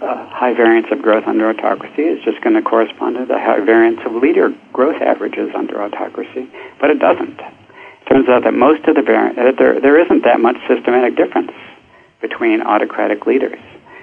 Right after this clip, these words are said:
Uh, and most of the variance is happening within the terms of leaders. In other words, leaders are starting out good and then going bad, or they're starting out bad and then going good,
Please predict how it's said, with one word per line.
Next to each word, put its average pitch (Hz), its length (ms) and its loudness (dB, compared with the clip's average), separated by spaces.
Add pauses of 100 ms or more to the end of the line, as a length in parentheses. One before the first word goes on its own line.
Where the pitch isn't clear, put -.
(420)
Uh, 110 340 -4 (160)
and 113 340 0
most 151 280 2
of 147 100 2
the 113 80 -2
variance 107 460 0 (160)
is 110 200 0
happening 113 600 -2
within 110 400 4
the 123 80 0
terms 120 580 -4 (380)
of 98 120 -6
leaders. 98 460 -6
In 117 80 -2
other 117 160 2
words, 110 240 2 (680)
leaders 120 380 0 (160)
are 104 500 0 (460)
starting 107 360 0
out 98 200 0
good 123 280 2
and 117 120 0
then 104 120 0
going 95 260 0
bad, 143 440 -2
or 110 60 -8
they're 98 160 -8
starting 95 280 -2
out 95 160 -10
bad 117 260 -2
and 113 100 -2
then 101 140 0
going 92 260 -2
good, 143 340 0